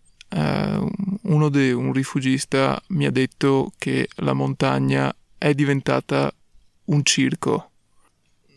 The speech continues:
Non so se sia effettivamente diventata un circo, anche perché le montagne sono ampie, la catena alpina è molto ampia e magari determinate dinamiche sono più localizzate in certe zone, magari quelle un attimino più,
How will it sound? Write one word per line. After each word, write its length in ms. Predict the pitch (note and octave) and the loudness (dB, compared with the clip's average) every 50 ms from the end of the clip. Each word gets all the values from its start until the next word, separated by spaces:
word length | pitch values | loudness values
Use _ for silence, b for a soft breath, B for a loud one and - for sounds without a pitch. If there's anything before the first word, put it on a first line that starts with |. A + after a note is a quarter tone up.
| - - | -2 2
Non 220 | D#3+ E3 F#3 G3 | 6 8 8 8
so 160 | D#3+ - - | 8 6 4
se 140 | D3 D3 D#3 | 4 4 4
sia 160 | C#3 - D#3+ | 2 4 2
effettivamente 520 | C#3+ - - C#3 C#3+ C#3 C3 C#3 C#3 C3+ C#3+ | 2 2 0 2 2 4 4 4 2 2 2
diventata 520 | C#3 C#3 C#3+ C3+ - C#3+ - - C#3+ C3+ B2 - | 2 2 2 2 2 0 2 2 2 2 0 0
un 240 | - D#3 D3 C#3+ C3+ | 0 2 2 2 2
circo, 560 | - - - C#3+ C#3+ D3 D3 - D#3+ D3+ C#3 | 2 2 4 4 4 2 2 4 4 4 6
anche 200 | C3+ F3 F3 - | 6 4 2 2
perché 220 | - - C3+ - D3 | 0 0 0 0 0
le 120 | C3 C#3 | 2 2
montagne 480 | C#3 C#3 D#3 - C#3+ C#3 C#3 C3+ C#3+ D3+ | 2 2 2 2 2 2 2 2 2 0
sono 440 | - - - C#3+ F3 D#3 D3 D3+ - - | 0 0 2 2 4 4 2 0 0 0
ampie, 480 | - D#3 D#3 D#3 D3 C#3 - D3 D3+ | 0 2 4 2 2 2 2 2 4
la 80 | E3 D#3 | 2 2
catena 400 | E3 - E3+ - C#3+ C#3 C3+ C3+ | 0 -2 -2 0 2 2 2 2
alpina 560 | C3+ - - - C#3 C#3 - - - C#3+ C#3 | 0 0 0 2 2 2 4 2 2 0 0
è 120 | - - D3+ | 0 0 2
molto 380 | C#3 C#3 C#3+ C3+ - D3 C#3+ | 2 2 2 2 2 4 4
ampia 580 | C3+ C3 C#3 C#3 C#3 - - C#3 C3+ C3 B2+ - | 4 4 2 0 0 0 2 2 2 2 0 -2
e 120 | - - | -2 0
magari 380 | - - F2 F3 - D3 C#3 C#3 | 0 2 2 2 2 2 2 2
determinate 560 | C#3 C#3+ - - - D#3 C#2+ - C#3 - D3+ | 2 2 0 0 2 2 2 2 0 0 0
dinamiche 540 | C3+ F3+ F3+ C#2 - D3+ C#3+ D3 F3 - D3 | 0 2 2 2 2 2 0 0 0 0 -2
sono 240 | - - E3+ F3 E3+ | -2 0 0 0 0
più 160 | - - D3 | 0 0 0
localizzate 1000 | C#3 C#3 - - C#3+ C#3 C#3 C3 C#3 C#3 C#3+ - - - D3+ C#3+ C#3 C#3 C3+ - - _ _ _ _ _ _ | 0 0 0 0 2 2 2 2 2 2 2 0 0 0 0 2 2 2 0 -2 -6 _ _ _ _ _ _
in 220 | - D#3 - - - _ _ _ - | -2 0 0 -2 -4 _ _ _ -6
certe 460 | - - - B2 - - C3+ C3 C3 | -2 0 0 0 0 -2 -4 -2 0
zone, 500 | - C3 B2+ B2 C3 C3+ C3 C3 - - _ | 2 2 2 2 2 0 0 -2 -2 -4 _
magari 300 | - - C#3 D#3 - - | -2 -2 0 0 0 -2
quelle 220 | - - - D#3+ | -2 -2 -2 0
un 60 | F3 | 0
attimino 460 | - - - E3 E3+ - - - - | -2 -2 -2 -2 0 0 2 0 -2
più, 300 | - - - - - - | -2 -2 -2 -2 0 -2